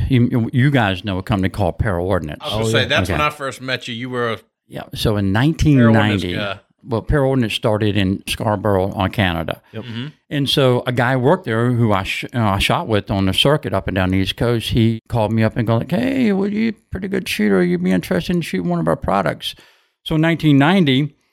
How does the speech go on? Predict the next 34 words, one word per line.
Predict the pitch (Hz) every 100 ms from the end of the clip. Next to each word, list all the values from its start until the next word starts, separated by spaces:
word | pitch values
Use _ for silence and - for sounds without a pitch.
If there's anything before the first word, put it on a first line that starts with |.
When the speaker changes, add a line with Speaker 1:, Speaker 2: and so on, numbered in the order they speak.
| _ _ _
Speaker 1:
they | 135 139
brought | 127 143
me | 143 131
on | 120 117
as |
a | 107
sponsored | - 110 107 113
shooter. | - 123 104 104
Now, | 131 117
I |
was | 135
still | - 147
working | 120 156 156 120
full | 113 107
time | 101 110 90 95
at |
the | -
time. | - 101 - - _ _ _ _ _ _
And | 143 135
I |
was | 139 135
married | 139 143 147
and | 131
had | 104
a |
kid. | 113 - 156 143 135 - _ _
And, | - 113 107 104 101 -
you |
know, | 143 113
one | 113 147
thing | 143 135
led | 127 127
to | -
another. | 127 127 131 127 127